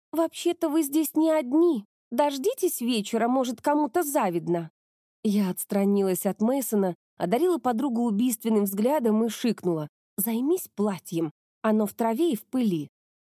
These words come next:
«На своё посмотри», фыркнула она, вздёрнув подбородок,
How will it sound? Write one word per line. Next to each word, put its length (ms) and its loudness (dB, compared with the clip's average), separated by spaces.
«На 160 4
своё 400 2
посмотри», 640 0
фыркнула 580 2
она, 240 0
вздёрнув 500 0
подбородок, 640 0